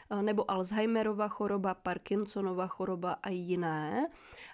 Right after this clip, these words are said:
A tady tyto neurodegenerativní onemocnění potom způsobují,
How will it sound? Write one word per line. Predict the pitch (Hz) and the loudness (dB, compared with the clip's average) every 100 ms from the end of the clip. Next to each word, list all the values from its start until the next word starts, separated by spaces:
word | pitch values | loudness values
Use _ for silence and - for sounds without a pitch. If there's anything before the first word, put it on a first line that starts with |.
| - | -2
A | 196 196 196 | 2 2 2
tady | 226 233 | 0 0
tyto | 247 254 277 254 | 0 2 2 2
neurodegenerativní | 220 214 220 247 247 240 233 240 240 247 240 240 - | 2 4 6 6 6 4 4 2 0 0 0 0 0
onemocnění | 202 202 202 202 202 196 190 185 | 2 2 2 0 2 4 4 2
potom | 190 202 233 233 | 0 0 0 0
způsobují, | - - 214 - 214 208 214 202 | -4 -6 -6 0 0 2 2 2